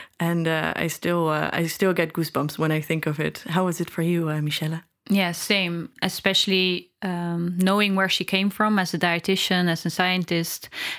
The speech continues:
Speaker 2: and now that she's so true to her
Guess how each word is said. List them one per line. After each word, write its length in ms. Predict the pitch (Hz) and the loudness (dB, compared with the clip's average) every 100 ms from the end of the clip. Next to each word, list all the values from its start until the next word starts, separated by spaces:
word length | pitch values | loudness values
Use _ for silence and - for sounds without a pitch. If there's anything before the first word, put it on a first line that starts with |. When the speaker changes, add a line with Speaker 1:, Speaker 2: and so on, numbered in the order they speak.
| - | -2
Speaker 2:
and 180 | 190 185 | 0 2
now 360 | 185 185 185 | 2 2 2
that 180 | 180 185 | 0 0
she's 280 | - 190 180 | 0 0 0
so 200 | - 190 | 2 0
true 320 | 190 - 208 | 2 2 2
to 200 | 202 190 | 2 2
her 360 | 185 175 165 | 4 2 2